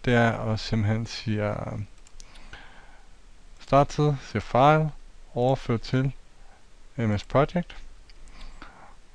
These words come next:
Og så vælger I indsigtsstruktur-, strukturen. Og så går I ind og bygger den samme struktur op her. Og det vil sige overskrift efter niveau et. Overskrift efter niveau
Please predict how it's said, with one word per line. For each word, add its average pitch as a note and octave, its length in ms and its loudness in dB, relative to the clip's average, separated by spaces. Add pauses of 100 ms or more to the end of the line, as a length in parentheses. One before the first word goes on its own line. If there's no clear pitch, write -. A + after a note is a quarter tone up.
(200)
Og A#2+ 140 0
så B2 120 0
vælger A2 300 6
I G#2 140 0
indsigtsstruktur-, D3 800 2 (220)
strukturen. C3+ 540 -2 (760)
Og A#2+ 100 0
så C3 100 -2
går B2 160 6
I B2+ 80 8
ind B2 180 2
og A#2 200 -4
bygger A#2 240 2
den A2 140 4
samme B2 340 8
struktur A2+ 500 0
op G#2+ 140 0
her. A#2 200 2 (920)
Og A2 140 -2
det A2 80 2
vil G2+ 80 -4
sige A2 220 -4
overskrift B2 840 -2 (1120)
efter G#2 260 0
niveau F#2+ 340 0
et. B2+ 300 -4 (1800)
Overskrift A2+ 640 -2
efter A2 380 -4
niveau G#2 380 -2